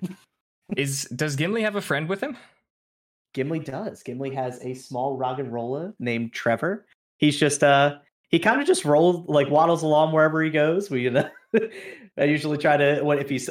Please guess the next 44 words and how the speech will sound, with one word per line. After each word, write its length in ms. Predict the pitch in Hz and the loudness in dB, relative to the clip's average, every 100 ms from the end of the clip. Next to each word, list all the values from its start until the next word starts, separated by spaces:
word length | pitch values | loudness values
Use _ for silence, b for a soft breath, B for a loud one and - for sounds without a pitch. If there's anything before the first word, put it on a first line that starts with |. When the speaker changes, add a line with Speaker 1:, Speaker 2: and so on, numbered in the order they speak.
| 131 | -2
Speaker 1:
lagging 320 | 147 151 151 | 2 2 0
a 40 | |
by 280 | 139 135 139 | 0 2 4
a 80 | 139 | 2
little 160 | 139 139 | 0 -2
bit, 160 | 135 | -4
we'll 80 | 123 | -4
pick 220 | 127 143 | -8 -6
him 100 | 135 | 0
up 200 | 131 143 | 0 0
and 100 | 123 | -2
just 180 | 120 117 | -6 -4
take 180 | 135 127 | -4 -2
him 100 | 123 | 0
with 200 | 131 131 | -2 2
us, 220 | 135 135 | 0 0
like, 140 | 113 - | -6 -4
grip 180 | 135 | -4
him 100 | 135 | -2
by 120 | 127 127 | 0 0
the 80 | |
hand, 200 | 127 131 | 2 0
like, 160 | 127 123 - - _ - 415 | -2 -6 -10 -12 _ -4 0
so, 180 | - 269 392 311 | 2 0 -2 -4
<laughs> 240 | 240 294 - | -2 -4 0
so 120 | 147 | 2
I 120 | 147 | 2
can 120 | 170 | 2
always 220 | 160 151 | 2 2
just 200 | 143 143 | -4 -10
grab 380 | - 147 143 143 | 0 2 4 4
him 160 | 143 135 | 2 -2
and 160 | 156 - - | -2 -4 -4
<laughs> 80 | - | 2
take 320 | 240 226 - | 4 4 4
him 100 | 208 | 4
with 180 | 190 180 | 4 2
me 180 | 170 196 | 2 2
if 100 | 208 | 2
he's 260 | 196 196 | -2 -2
falling, 380 | - 143 139 143 | 0 2 4 2
lagging 320 | 135 135 143 | 2 0 0
behind. 460 | 139 151 127 127 123 | 0 2 2 -2 -4
But 200 | 127 | -8